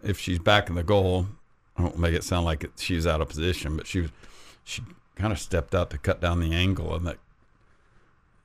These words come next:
she smoked like that's a, that was a rocket. And, and if she's closer to the goal, she punches it over the goal. But yeah, she, she wasn't able to play that. That was a,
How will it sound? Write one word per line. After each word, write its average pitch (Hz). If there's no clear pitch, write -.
she -
smoked 87
like 82
that's 85
a, 78
that 101
was 80
a 78
rocket. 90
And, 95
and 120
if 98
she's 92
closer 113
to 101
the 95
goal, 120
she 110
punches 92
it 90
over 101
the 87
goal. 85
But 82
yeah, 92
she, 90
she -
wasn't 90
able 71
to 65
play -
that. 80
That 92
was 82
a, 76